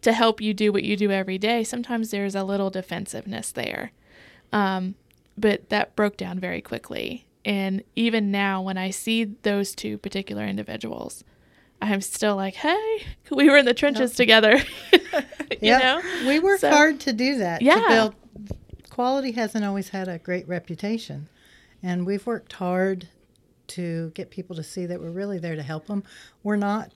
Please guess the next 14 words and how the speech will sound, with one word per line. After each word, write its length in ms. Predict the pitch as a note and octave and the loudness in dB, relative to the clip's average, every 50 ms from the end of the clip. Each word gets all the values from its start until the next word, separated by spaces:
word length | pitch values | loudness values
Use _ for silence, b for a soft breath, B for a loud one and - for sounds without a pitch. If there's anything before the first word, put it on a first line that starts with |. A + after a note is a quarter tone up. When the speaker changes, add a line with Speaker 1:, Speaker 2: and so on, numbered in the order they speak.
| _ - | _ -6
Speaker 2:
the 280 | F#3 F3 E3 D#3+ D#3+ - _ | -6 -4 -4 -6 -8 -12 _
quality 480 | - - D#3+ D3+ D#3 E3 F3 F#3 F3 | -10 -8 -6 -6 -4 -6 -6 -6 -10
police. 640 | E3 - - D#3+ D#3 E3 F3+ G3+ G3 - - - - - | -12 -12 -12 -10 -8 -6 -6 -6 -8 -10 -14 -18 -12 -6
We're 100 | G3 F#3+ | -4 -2
not 200 | F#3+ G3 G3 G#3 | -2 -2 0 0
Speaker 1:
Right. 180 | G3+ F#3+ - G3+ | 2 2 4 6
Speaker 2:
there 120 | B3+ D#4+ | 6 6
to 80 | E4+ F4+ | 6 6
get 200 | F#4 C4 G#3+ G#3 | 6 6 6 6
anybody 400 | - F#3+ F#3+ - F#3 F3+ E3+ E3 | 4 4 2 2 0 0 -2 -2
in 80 | D#3+ | -4
trouble. 380 | D3+ - G3+ G#3 G#3 F#3+ F3+ F3 | -2 -2 0 0 0 0 -2 -2
Speaker 1:
<laughs> 80 | G#3 G3+ | -2 -2
Right. 180 | F#3+ F#3 G#3 | -2 -4 -6